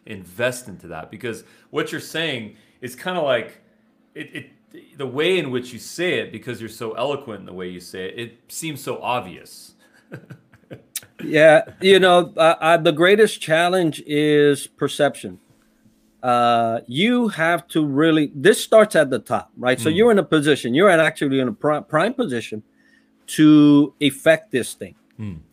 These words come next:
Speaker 2: Um, most people, uh, that get this are, like, middle managers because they know the,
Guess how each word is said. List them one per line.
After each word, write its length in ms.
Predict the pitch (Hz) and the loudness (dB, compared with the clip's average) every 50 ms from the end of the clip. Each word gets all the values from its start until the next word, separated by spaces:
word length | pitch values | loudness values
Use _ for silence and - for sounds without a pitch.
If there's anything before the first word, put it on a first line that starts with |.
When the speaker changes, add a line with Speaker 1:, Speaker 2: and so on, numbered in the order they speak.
| _ | _
Speaker 2:
Um, 240 | 135 131 131 135 123 | -2 0 0 0 -2
most 360 | 135 131 143 175 214 208 - - | 0 2 2 4 2 2 0 0
people, 560 | 208 196 180 - - 180 175 175 175 175 - _ _ _ _ _ _ _ _ _ _ _ | 0 0 0 2 2 4 4 4 2 0 -6 _ _ _ _ _ _ _ _ _ _ _
uh, 140 | 139 139 139 | 0 2 2
that 180 | 135 135 143 139 | 4 4 2 0
get 300 | 127 131 156 170 - - | 2 2 2 2 2 2
this 260 | 139 131 123 - - | 0 0 0 0 0
are, 220 | 139 131 131 127 | 2 4 4 4
like, 220 | 127 123 120 113 110 | 4 4 2 0 0
middle 260 | 120 139 151 147 143 | 0 0 2 2 2
managers 520 | 131 127 135 139 151 151 139 156 165 160 | 2 2 2 2 0 0 0 -2 -2 -4
because 320 | 147 139 131 - 147 123 117 | -4 -4 -4 -2 -2 -2 0
they 140 | 131 127 127 | 0 2 2
know 240 | 127 143 151 156 | 4 4 4 4
the, 140 | 135 127 123 | 4 2 0